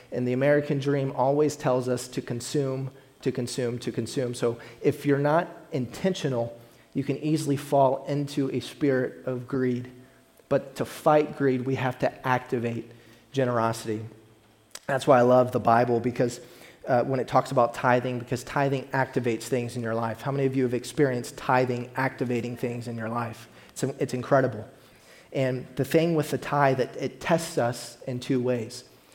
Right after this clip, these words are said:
Number one, the tithe first, how it tests us is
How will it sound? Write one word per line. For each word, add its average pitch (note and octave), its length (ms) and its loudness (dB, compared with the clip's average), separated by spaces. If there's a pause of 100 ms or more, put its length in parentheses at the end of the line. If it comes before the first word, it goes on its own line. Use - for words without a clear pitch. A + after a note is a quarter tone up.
(200)
Number C#3+ 240 4
one, C#3 500 2
the C#3 80 -2
tithe C#3 360 2
first, - 560 -2
how C3+ 200 0
it C3 120 -2
tests - 260 -2
us C#3 360 0 (400)
is C3 260 4